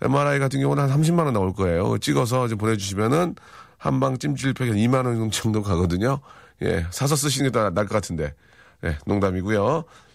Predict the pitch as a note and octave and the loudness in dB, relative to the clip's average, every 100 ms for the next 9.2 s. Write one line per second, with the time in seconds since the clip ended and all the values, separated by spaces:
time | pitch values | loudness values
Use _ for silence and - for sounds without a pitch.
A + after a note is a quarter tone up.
0 | - A2+ B2 C3+ C3+ C#3+ C3 A#2+ A2+ A2 | -6 0 2 4 4 2 0 -2 -2 0
1 | G2 A2 G2+ D3 F3 F3+ F3 D2+ A#2 - | 2 0 0 -2 0 2 2 2 -2 0
2 | D3 C3+ C#3 A2 G#2 B2+ B2 G#2+ G2 - | -2 -2 -4 -2 0 0 0 -2 -6 -4
3 | G2 A#2+ B2 A2+ C#3 D3+ A#2 A#2 A#2+ G2 | -4 -2 -2 -2 -2 0 0 0 0 -2
4 | F2 D2 D#2+ F#2 G#2 G#2+ - - - - | -2 -2 0 0 2 0 -2 -18 -20 -18
5 | - C#3 C#3 C#3 G#2+ F#2 G#2+ C3 B2+ A2+ | -8 -2 0 0 0 0 0 2 0 0
6 | F#2+ C3 D3 C3 C3 G#2+ A2+ B2+ A#2+ B2 | 0 0 0 0 0 -2 -4 0 2 2
7 | D3 C#3+ C3+ - D#3 D#3+ D3 C3+ C3 B2 | 2 0 -2 -2 0 2 2 0 0 0
8 | G#2 A2 G2+ A#2 C3 A#2+ G2+ F#2 F2+ C3 | 0 0 0 2 2 0 -2 -2 -2 0
9 | D3 - | 0 -2